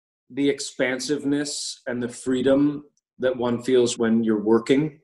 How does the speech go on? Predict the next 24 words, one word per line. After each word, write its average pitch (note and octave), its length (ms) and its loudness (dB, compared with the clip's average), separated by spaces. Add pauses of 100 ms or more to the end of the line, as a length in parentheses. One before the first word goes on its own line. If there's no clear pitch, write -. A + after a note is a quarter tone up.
(120)
I A#2+ 80 2
miss - 680 4 (360)
the A2 120 0
drug B2 540 0
of G2+ 120 -8
acting - 500 -2 (360)
and A#2 240 -4
the G#2+ 340 -2
compulsion A2+ 1040 2 (1000)
and G#2+ 120 0
obsession A#2+ 580 2
with G2 120 -4
acting G2 560 -2 (520)
is C3 180 0
because - 880 0 (760)
it's - 160 -4
a - 40 -4
place B2 460 4
where A#2 100 6
you A2+ 240 0
can G#2 240 -6
be F#2+ 140 -2
free. A2+ 520 4 (520)
That B2 320 2